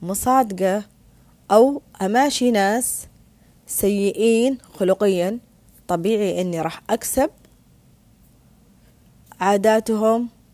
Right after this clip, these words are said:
وأخلاقهم وصفاتهم وحتى كلامهم. لمن أتابع بشر أو مشاهير على السوشيال ميديا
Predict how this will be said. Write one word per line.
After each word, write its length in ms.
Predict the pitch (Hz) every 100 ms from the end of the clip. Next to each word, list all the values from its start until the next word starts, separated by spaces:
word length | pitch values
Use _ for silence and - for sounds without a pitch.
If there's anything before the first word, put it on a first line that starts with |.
| _ _ _ _ - _
وأخلاقهم 960 | 165 175 - 190 196 190 202 208 202 196 - -
وصفاتهم 760 | 175 175 185 202 190 202 196 196
وحتى 680 | 208 - 349 - - 302 339 392 - _ -
كلامهم. 540 | 185 156 151 170 190 - _ _ _ _ _ _ - _ _ - - -
لمن 500 | 208 262 349 311 302 320 311 _ -
أتابع 440 | 220 262 269 247
بشر 500 | 226 208 262 220 233 - _ -
أو 260 | 208 247
مشاهير 600 | 208 190 220 202 220 262
على 160 | 214 185
السوشيال 580 | 190 - 247 240 208 196
ميديا 520 | 202 180 170 165